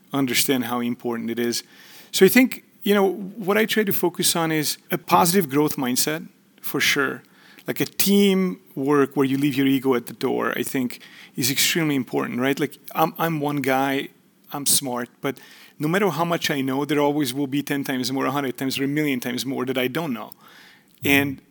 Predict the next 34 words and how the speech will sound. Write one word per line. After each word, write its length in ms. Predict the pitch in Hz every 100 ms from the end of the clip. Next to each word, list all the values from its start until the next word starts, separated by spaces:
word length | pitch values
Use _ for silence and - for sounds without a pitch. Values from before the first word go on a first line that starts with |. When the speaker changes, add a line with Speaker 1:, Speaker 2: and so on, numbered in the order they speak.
| -
Speaker 1:
so 420 | - 165 151 - - _ _ _ _
how 220 | - 170
do 60 | 180
you 120 | 202
go 200 | 143 151
out 160 | 147 151
into 180 | 151 135
the 100 | 131
world 540 | 127 143 127 120 120 - _ _ _ _ _ -
and, 420 | 139 131 123 120 -
and 280 | 151 135 -
take 300 | 147 131 -
huge 220 | 131 -
risks 380 | 135 127 - -
and 80 | 123
huge 340 | - 156 123
gambles 640 | - 147 165 123 107 110 - - _ _ -
knowing 320 | 139 139 131
that 80 | 123
you 100 | 120
don't 220 | 120 110
know? 320 | 127 107 113 131
'Cause 180 | 123
that's 180 | - 120
something 300 | - 123 131
that, 140 | 117 113 - -
that 200 | 139 -
you 80 | 123
have 100 | -
to 80 | -
face. 360 | 160 123 -
And 120 | 123
so, 300 | - 143 127 - - - - _ _ -
um, 380 | 123 117 117